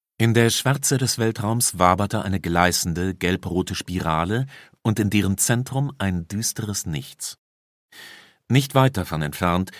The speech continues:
zumindest in kosmischen Maßstäben, das gleiche Phänomen noch einmal und dann noch eins und noch eins.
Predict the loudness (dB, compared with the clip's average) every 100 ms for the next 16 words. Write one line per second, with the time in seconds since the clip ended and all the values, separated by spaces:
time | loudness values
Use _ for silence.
0 | -20 _ -4 -2 -2 -4 -6 -8 -8 -6
1 | -2 -2 -2 -4 -2 0 0 0 0 0
2 | 0 -2 -6 -16 -6 -4 2 2 2 2
3 | -2 0 2 2 2 0 -4 -2 0 2
4 | 0 -2 -6 -10 -18 _ -6 -2 0 2
5 | 2 2 -2 -2 -2 -2 -4 -6 -6 -6
6 | -4 -2 -2 -4 -10 -10 -8 -8 -8 -8
7 | -10